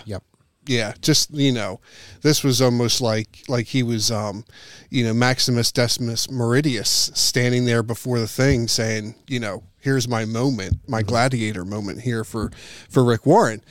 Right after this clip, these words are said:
Speaker 2: Um, all in a defense of Saddleback Church, which has been out of the co-, well, they're still in the cooperation at this time,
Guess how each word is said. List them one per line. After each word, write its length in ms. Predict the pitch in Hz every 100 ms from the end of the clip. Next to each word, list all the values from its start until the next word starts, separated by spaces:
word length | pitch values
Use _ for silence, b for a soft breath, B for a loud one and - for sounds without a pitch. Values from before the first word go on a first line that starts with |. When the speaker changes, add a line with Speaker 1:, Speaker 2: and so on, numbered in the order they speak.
| B B -
Speaker 2:
Um, 260 | 131 123 117
all 260 | 156 208 196
in 80 |
a 80 | 139
defense 380 | 123 117 120 113
of 60 | 131
Saddleback 420 | 120 117 117 113
Church, 520 | - 101 120 - - -
which 340 | 123 117 -
has 280 | 131 123 120
been 460 | 117 123 120 120 123 -
out 320 | 127 156 - -
of 480 | 123 120 123 113
the 500 | 131 117 117 117 113 - B B B B _
co-, 300 | - 147 139 B B B B
well, 300 | 147 143 131 -
they're 140 | 135
still 180 | 127 214
in 80 | 196
the 60 | 143
cooperation 840 | - 131 - 131 160 - 95 92 -
at 160 | 143 131
this 180 | 135 -
time, 400 | - 208 131